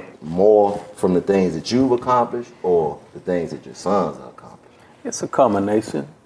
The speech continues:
Speaker 2: you know what I mean? It's a combination. It's, uh, it's real special to be relevant today, you know what I mean, and, and, and back then as well. So, you know, we won. You know, we won. So, uh, yeah, man, it's just been a beautiful journey.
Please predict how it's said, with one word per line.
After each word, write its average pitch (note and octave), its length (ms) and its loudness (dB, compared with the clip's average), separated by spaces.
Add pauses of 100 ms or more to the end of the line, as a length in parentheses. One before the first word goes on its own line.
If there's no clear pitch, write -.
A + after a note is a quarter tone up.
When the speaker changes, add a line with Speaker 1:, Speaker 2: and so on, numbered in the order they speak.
(100)
Speaker 2:
you A2+ 100 -10
know A#2 120 -6
what A#2 100 -2
I A#2+ 40 -4
mean? B2 300 -4
It's B2+ 180 -10
a A#2 40 -2
combination. A2 680 2
It's, B2 200 2
uh, A2 320 6 (640)
it's A2 140 4
real B2+ 280 8
special A#2+ 580 4
to A2+ 200 2
be G#2+ 220 6
relevant G#2 600 6 (220)
today, G#2+ 540 4 (500)
you G2+ 100 -8
know G#2 100 -4
what G#2 100 -2
I - 20 -4
mean, G#2 400 -2
and, F#2 300 -8
and, F#2+ 220 -8
and G2 260 -6
back G2+ 280 4
then G#2+ 300 2
as F#2 140 -4
well. G2+ 460 2
So, - 320 -4 (540)
you G2+ 120 -4
know, F#2 340 -2 (140)
we A#2+ 160 6
won. G#2+ 340 2 (840)
You F#2 60 -12
know, F2+ 260 -12
we G#2 160 0
won. G2 420 -4
So, F2+ 680 -6
uh, - 640 -20
yeah, F#2 220 -2
man, F2 320 -8
it's F#2+ 140 -6
just G2 200 -6
been F2+ 180 -4
a F2 40 -10
beautiful F#2+ 460 -6
journey. G#2 420 -6